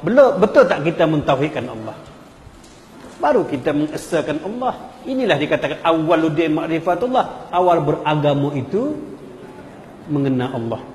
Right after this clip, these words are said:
Itu makanya yang dikatakan ilmu makrifat, ilmu ini ilmu yang paling mudah. Tengok baginda Rasulullah daripada kota Mekah ke kota Madinah. Berpindahnya dari kota, kota Mekah ke kota Madinah selama tiga belas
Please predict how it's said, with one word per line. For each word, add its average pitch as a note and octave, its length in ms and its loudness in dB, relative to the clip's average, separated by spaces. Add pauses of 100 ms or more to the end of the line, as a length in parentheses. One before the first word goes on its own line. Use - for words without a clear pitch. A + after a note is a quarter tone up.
(280)
Itu A#3 320 6
makanya E3+ 560 6 (1300)
yang D#3+ 160 6
dikatakan D#3+ 640 2
ilmu E3+ 240 4
makrifat, D#3+ 480 0
ilmu E3+ 560 2
ini F#3 480 0
ilmu G3+ 160 4
yang F#3 240 6
paling D#3+ 160 4
mudah. C#3 320 0 (480)
Tengok A3 400 4
baginda D#3+ 320 4
Rasulullah D3+ 400 2
daripada D3+ 240 2
kota D#3 240 2
Mekah C#3+ 320 0 (160)
ke - 80 -4
kota D3+ 240 0
Madinah. C#3 400 0 (800)
Berpindahnya B3 720 2
dari A3+ 160 4
kota, A3+ 240 0
kota G#3+ 400 0
Mekah G#3 320 2
ke G3+ 80 -4
kota F3+ 240 -2
Madinah D#3 360 0 (680)
selama E3+ 400 4
tiga D#3 240 6
belas C#3+ 320 2